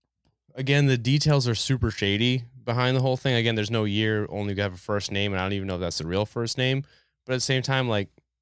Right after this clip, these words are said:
I could see that. I, I was reading something that said, like, a hundred and fifty people have died on the trail leading up to either the cabin or pe-, right past it.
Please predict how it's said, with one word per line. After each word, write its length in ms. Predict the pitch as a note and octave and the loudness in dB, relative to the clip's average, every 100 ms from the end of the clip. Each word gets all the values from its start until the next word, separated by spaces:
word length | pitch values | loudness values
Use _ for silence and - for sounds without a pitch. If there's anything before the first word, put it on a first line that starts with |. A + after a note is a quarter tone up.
| _ _ - | _ _ -10
I 100 | D3+ | -6
could 140 | - | -4
see 160 | - B2+ | 0 2
that. 120 | C#3+ C#3 C#3 | 2 2 0
I, 60 | C3 | 0
I 20 | |
was 140 | B2+ | 0
reading 200 | E3+ E3+ | -2 -2
something 200 | D#3 C#3+ | -2 -2
that 100 | B2+ | -2
said, 160 | C3+ A#2+ | -2 -2
like, 120 | G2+ | -2
a 60 | F2+ | -4
hundred 380 | - A2+ A#2+ | -4 -4 -4
and 100 | G#2+ - | -6 -8
fifty 320 | A2+ - G#2 | -10 -8 -10
people 320 | - G#2 G#2+ | -8 -6 -4
have 120 | F#2+ | -4
died 460 | F#2+ F2+ F#2+ G2+ G2+ - _ _ _ _ _ _ - | -2 -2 -2 -4 -6 -16 _ _ _ _ _ _ -6
on 200 | G#2+ A2 | -2 -2
the 80 | A2 | -2
trail 440 | - A2+ A2+ A2 | -2 0 2 2
leading 300 | A2 G#2+ G#2+ | 0 -2 -2
up 180 | G#2+ - | -4 -6
to 220 | A#2+ A2+ | -4 -2
either 280 | F#2 G#2+ G#2 | 0 0 -2
the 100 | G#2+ | -4
cabin 380 | - A2 A2+ A2+ | -4 -2 -2 -4
or 80 | F2+ | -6
pe-, 200 | - E2 | -8 -8
right 200 | G2+ F2+ | -6 -8
past 380 | - F#2+ - - | -6 -6 -6 -4
it. 140 | C#3 | -4